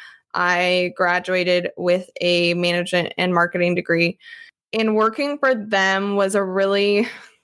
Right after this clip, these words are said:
great experience. It really introduced me it, to,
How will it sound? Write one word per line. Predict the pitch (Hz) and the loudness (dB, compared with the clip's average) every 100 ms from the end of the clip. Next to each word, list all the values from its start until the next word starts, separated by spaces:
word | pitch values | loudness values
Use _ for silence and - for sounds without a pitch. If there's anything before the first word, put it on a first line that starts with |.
| _ _ _ 220 | _ _ _ -8
great | 185 180 185 202 | -4 0 2 2
experience. | - 208 - - 180 170 220 240 | 0 -4 -4 -6 -2 0 0 0
It | |
really | 185 185 202 185 | 0 2 2 0
introduced | 208 214 185 185 - | 0 -2 0 -2 0
me | 180 180 - | 0 0 0
it, | - - - | -2 -2 -6
to, | - 202 185 185 180 175 | -2 2 2 2 0 -4